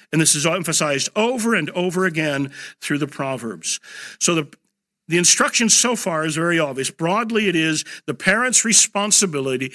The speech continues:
to shape the child's life and the direction of his life in the way that he should go so he walks according to wisdom. It is not, it is not your responsibility as a parent to allow your child to follow his every whim.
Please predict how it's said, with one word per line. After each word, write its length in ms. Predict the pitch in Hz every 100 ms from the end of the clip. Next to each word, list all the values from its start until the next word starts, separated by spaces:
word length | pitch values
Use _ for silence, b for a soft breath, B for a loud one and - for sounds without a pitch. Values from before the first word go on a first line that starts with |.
| B B -
to 140 | 147
shape 580 | - - 190 240 247 -
the 80 | 196
child's 500 | - 156 143 127 120
life 440 | 135 165 240 -
and 100 | 156
the 80 | 139
direction 540 | 156 156 196 - 196
of 80 | 190
his 180 | 180 156
life 540 | 135 131 123 - - 160
in 60 |
the 80 | 139
way 260 | 123 175 220
that 120 | 214
he 140 | 196
should 240 | 202 190 160
go 200 | 147 131
so 200 | - 143
he 100 | 131
walks 420 | 135 202 254 -
according 460 | 196 190 185 185 180
to 100 | 180
wisdom. 400 | 160 143 127 98 B B B B
It 140 | 175 190
is 240 | 180 165
not, 680 | 185 214 233 180 110 - - _ b b b
it 160 | 175 175
is 260 | 175 165 156
not 520 | 185 220 226 147 -
your 240 | 139 123 _ -
responsibility 840 | 156 - 160 165 - 151 156 151
as 120 | 151
a 60 | 147
parent 500 | - 135 117 117 - B B B B -
to 120 | 117
allow 280 | 123 190 247
your 140 | 240
child 380 | - 156 147 139
to 80 | 135
follow 340 | 160 156 151
his 140 | 135
every 220 | 143 135 131
whim. 360 | 127 104 92